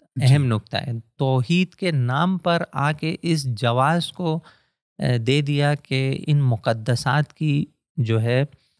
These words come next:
Speaker 2: बेहुरमती की
Speaker 1: जी।
Speaker 2: जा सकती है। तो सबसे पहला हमला इन्होंने जो किया, यहाँ पे कई ये अमाकिन जो थे मुक़द्दस,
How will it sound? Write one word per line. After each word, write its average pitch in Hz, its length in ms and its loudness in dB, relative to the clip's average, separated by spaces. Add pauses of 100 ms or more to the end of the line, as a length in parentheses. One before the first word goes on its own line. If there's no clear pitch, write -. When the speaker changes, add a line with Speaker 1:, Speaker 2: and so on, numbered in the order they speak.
(200)
Speaker 2:
बेहुरमती 120 560 2
की 120 80 -4
Speaker 1:
जी। 117 100 2
Speaker 2:
जा 98 160 0
सकती - 320 -10
है। 117 60 0
तो 175 100 -2
सबसे - 280 -2
पहला 170 280 0
हमला 135 340 2
इन्होंने 131 380 0
जो 120 140 -2
किया, 127 460 -2 (100)
यहाँ 160 280 2
पे 165 120 0
कई 165 680 0
ये 123 140 2
अमाकिन 123 680 0
जो 117 160 -2
थे 120 240 -4
मुक़द्दस, 110 680 -4